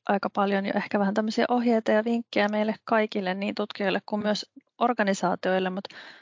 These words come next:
olisiko sulla antaa tähän loppuun vielä jotain vinkkiä tai ohjetta nyt sitten tutkijalle, että mitä olisi hyvä tietää, kun on lähdössä mukaan tämmöiseen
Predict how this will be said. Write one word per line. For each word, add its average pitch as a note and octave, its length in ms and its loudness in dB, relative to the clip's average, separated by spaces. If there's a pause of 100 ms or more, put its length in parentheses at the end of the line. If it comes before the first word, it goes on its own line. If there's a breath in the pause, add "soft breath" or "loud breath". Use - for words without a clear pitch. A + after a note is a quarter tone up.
(180 loud breath)
olisiko A3+ 300 0
sulla A3 300 2
antaa A3+ 300 2
tähän A3+ 220 4
loppuun A#3 400 0
vielä G3 200 4
jotain G3+ 460 2
vinkkiä A3+ 400 0
tai F#3+ 200 2
ohjetta G3+ 480 0
nyt F#3+ 140 -6
sitten G#3 380 -2 (320)
tutkijalle, F3 480 2
että - 200 -4
mitä G3+ 320 2
olisi G#3 300 2
hyvä A3 260 2
tietää, F3+ 460 2 (520 loud breath)
kun A3+ 220 0
on F3 140 -2
lähdössä G#3+ 380 0
mukaan G#3 360 0
tämmöiseen - 420 -2